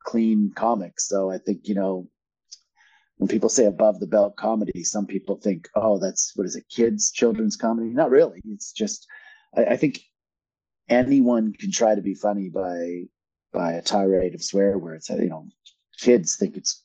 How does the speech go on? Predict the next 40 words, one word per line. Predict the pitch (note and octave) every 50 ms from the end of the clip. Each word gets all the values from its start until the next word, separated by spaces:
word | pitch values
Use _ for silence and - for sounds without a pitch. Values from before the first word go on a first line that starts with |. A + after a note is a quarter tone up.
| _ _
just | - G#2 F2+ - -
the | - E2 -
swear | - - - G#2+ G#2
words | G2+ F#2+ G2 F2 -
themselves | - F#2+ E2+ - G#2+ G#2 F#2+ -
are | - -
funny. | - A2+ G#2+ F#2+
So | F2+ F#2+ G2+
I | G2 F2
sort | - - - - B2 B2+ A#2
of | G#2 -
think | - G#2+ F#2+ - _ -
of | G2+ F#2+ - -
comedians | - - G#2+ - G2+ G#2 G2+ F2+ E2
that | F2+ F2+ -
swear | - A2+ A#2 B2 A#2
a | G#2
lot | F#2 F#2 F#2+ G#2+
as | G#2+ F#2+ - -
sort | - - G#2+ G#2
of | G2+ F2
being | G2 F#2 F2
stuck | - - - - G2+ - -
in | G2+
a | F2+
bit | E2+ G2 F#2+ F#2
of | F2
a | F2+ F2 - _ _ - - - - _ _ _ _
juvenile | - A2+ A2+ G2+ A2 G2+ G2+ F#2+ F#2 E2+
phase. | - - - A#2+ A2+ F#2+ F#2 F2+ - -
So | - - G2+ F#2+ F#2 F#2+ F#2+ -
I've | G2+ G2+ G2 F#2 - - - -
<laughs> | _ -
tried | - - - B2+ A#2 -
to | - -
come | - A2+ - G2+ F#2+ E2 - _ _ _ _ _ _ _ _ _ _ -
beyond | A2+ G#2 G#2+ G#2+ G#2+ A2 A2+ A2 G2+
that | G#2 G2 F#2+ G2 G#2+ G2+ - _ _ _ _
and, | - G2 F#2+ F#2 F2+ F2+ F#2 F2+ - - _ _ _ _ _ _ _ _ _ -
um, | G2 F#2+ F#2+ F#2 F2+ F2+ F2+ -